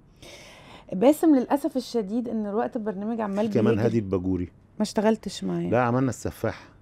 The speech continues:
Speaker 1: السفاح، آه،
Speaker 2: آه.
Speaker 1: طبعًا السفاح.
Speaker 2: آه، بس لو،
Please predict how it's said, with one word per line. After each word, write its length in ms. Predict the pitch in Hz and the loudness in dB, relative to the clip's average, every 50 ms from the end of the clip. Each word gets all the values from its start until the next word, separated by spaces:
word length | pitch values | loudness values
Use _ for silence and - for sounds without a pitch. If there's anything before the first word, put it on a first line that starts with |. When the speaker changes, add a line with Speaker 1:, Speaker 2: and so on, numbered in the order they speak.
| - - - | -12 -8 -8
Speaker 1:
السفاح، 680 | 214 - - 240 - - - 277 320 359 349 285 - - | -4 0 0 0 0 2 6 6 8 8 6 4 2 2
آه، 100 | - 247 | 2 4
Speaker 2:
آه. 40 | |
Speaker 1:
طبعًا 340 | 277 277 294 302 247 277 240 | 4 6 4 6 6 4 2
السفاح. 760 | 214 202 185 - - - 190 - - - 262 269 254 247 - | 2 -2 -4 -6 -6 -6 -6 -2 2 4 4 4 4 2 -2
Speaker 2:
آه، 200 | 92 90 87 90 95 104 107 101 | -6 -8 -8 -10 -12 -12 -6 -4
بس 300 | 95 92 - - - - | -4 -4 -4 -6 -6 -4
لو، 260 | 87 87 87 90 87 | -2 0 2 2 0